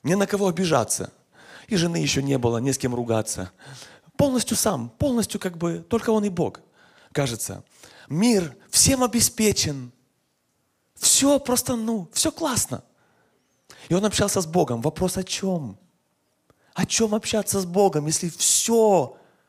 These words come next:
все хорошо? Если бы у нас было все хорошо, нам бы, ну, молиться, зачем молиться?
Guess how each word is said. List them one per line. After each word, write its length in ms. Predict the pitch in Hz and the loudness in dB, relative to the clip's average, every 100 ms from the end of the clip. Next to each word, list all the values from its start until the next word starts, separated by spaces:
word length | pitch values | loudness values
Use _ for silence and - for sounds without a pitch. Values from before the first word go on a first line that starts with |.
| _ _ _ | _ _ _
все 460 | - - - 254 233 | -2 0 2 4 4
хорошо? 720 | 170 208 208 - 240 202 - - _ _ _ _ _ _ _ _ _ _ _ _ _ _ _ _ _ _ _ _ _ _ - | 2 0 -2 -2 -2 -2 -4 -12 _ _ _ _ _ _ _ _ _ _ _ _ _ _ _ _ _ _ _ _ _ _ -2
Если 160 | 190 208 | 0 2
бы 80 | |
у 40 | 233 | 2
нас 140 | 233 | 2
было 180 | 208 226 | 4 2
все 160 | 302 269 | 2 2
хорошо, 380 | 226 226 247 | 2 2 2
нам 200 | 226 240 | 2 0
бы, 240 | 208 - 196 - - 170 | 0 -4 -6 -10 -14 -4
ну, 300 | 220 190 135 151 - - | 0 0 -2 -10 -16 0
молиться, 420 | 180 214 - 147 | 2 2 2 2
зачем 420 | 156 185 - 214 | 2 0 2 2
молиться? 580 | 180 180 180 143 - | 4 4 4 0 -4